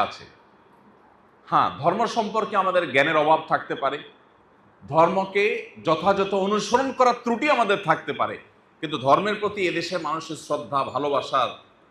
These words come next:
কোনো ঘাটতি বা কমতি নেই। এটি এদেশ সম্পর্কে জানেন এরকম যে কোনো মানুষ মাত্রই বলতে পারবেন। কিন্তু দুর্ভাগ্যজনক সত্য হলো, এরপরও আমাদেরকে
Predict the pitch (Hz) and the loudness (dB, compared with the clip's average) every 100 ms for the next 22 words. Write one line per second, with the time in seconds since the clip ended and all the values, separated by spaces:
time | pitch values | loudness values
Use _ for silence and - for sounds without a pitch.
0 | _ 131 127 113 117 - 143 131 101 120 | _ -10 -8 -6 -6 -4 0 0 0 -6
1 | 120 160 214 311 381 - _ _ _ 165 | -2 0 0 -2 -6 -16 _ _ _ -4
2 | 247 - - - _ _ _ _ _ _ | -4 -4 -12 -20 _ _ _ _ _ _
3 | _ _ - 190 220 226 208 208 - 214 | _ _ -2 -2 2 2 2 0 -2 -6
4 | 214 208 208 190 180 196 185 185 185 156 | -4 -2 -2 0 0 0 -2 -2 -2 -2
5 | 165 180 170 156 170 170 170 214 190 143 | -4 -4 -2 -2 -4 -6 -6 -6 -6 -6
6 | 113 92 82 - _ _ _ _ _ _ | -6 -8 -10 -16 _ _ _ _ _ _
7 | _ _ - 165 160 151 143 170 190 190 | _ _ -6 -4 -2 -2 2 2 2 0
8 | 165 151 - 143 - 113 98 92 135 190 | -4 -6 -6 -8 -6 -6 -6 -4 2 2
9 | 185 165 170 120 - - - - _ _ | 2 2 4 2 -4 -18 -20 -20 _ _
10 | _ _ _ _ _ _ _ 151 185 196 | _ _ _ _ _ _ _ 2 4 2
11 | 196 - 135 | 0 -2 -4